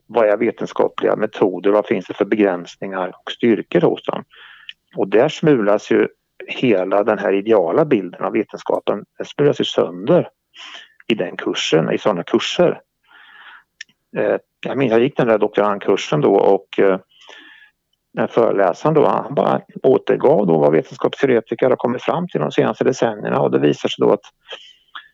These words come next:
vetenskapen kan inte bevisas vara, ha, ha, vetenskapens metoder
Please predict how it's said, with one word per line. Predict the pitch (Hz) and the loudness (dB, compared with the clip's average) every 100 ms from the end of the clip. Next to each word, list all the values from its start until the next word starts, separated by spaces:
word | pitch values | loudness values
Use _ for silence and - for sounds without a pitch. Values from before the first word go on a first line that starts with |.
| _ - | _ -4
vetenskapen | 139 123 110 - 117 95 135 156 165 - - | -2 0 -2 0 2 2 2 0 -4 -12 -6
kan | - 107 143 | -4 -2 -2
inte | 180 | 0
bevisas | 113 127 104 87 - - - | 2 2 2 -2 -4 -6 -4
vara, | 117 127 87 90 139 185 151 _ _ _ _ _ _ - - | 0 2 2 2 2 0 -4 _ _ _ _ _ _ -6 0
ha, | |
ha, | 62 - - - - | 0 0 -6 -10 -6
vetenskapens | 131 127 117 123 | 0 0 0 -2
metoder | 139 143 - 170 170 - - | 0 0 2 2 2 -2 -2